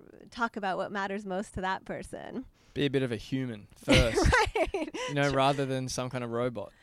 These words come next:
Speaker 1: And try to attach and connect. You know, the persuasion research is very clear. We,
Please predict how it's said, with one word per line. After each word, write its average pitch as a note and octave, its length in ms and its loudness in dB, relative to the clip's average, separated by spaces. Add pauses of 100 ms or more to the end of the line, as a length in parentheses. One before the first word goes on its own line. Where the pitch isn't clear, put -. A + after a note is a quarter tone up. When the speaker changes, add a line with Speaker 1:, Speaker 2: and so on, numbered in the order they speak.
(180)
Speaker 1:
And F#4 120 2
try F4+ 300 -2
to D4 580 -2
attach D#4 520 -6
and A#3+ 120 -4
connect. C4+ 540 -6
You A3 80 -4
know, G#3+ 160 -4
the G#3 100 -10
persuasion C4 600 -6
research A3 600 -8
is G#3+ 160 -10
very C4 360 -4
clear. B3 460 -6
We, A3+ 480 -8